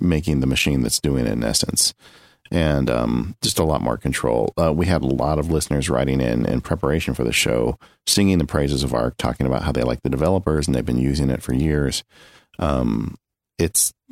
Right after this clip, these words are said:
it's really great. Um, uh, one of the limitations that I,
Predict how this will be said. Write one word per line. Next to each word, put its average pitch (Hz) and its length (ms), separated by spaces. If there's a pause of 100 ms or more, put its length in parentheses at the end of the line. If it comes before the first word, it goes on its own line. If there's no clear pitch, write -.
(140)
it's - 220
really 123 180
great. 87 380
Um, 78 160 (320)
uh, 85 140
one 110 160
of 151 80
the 127 80
limitations 76 920
that 71 160
I, 87 240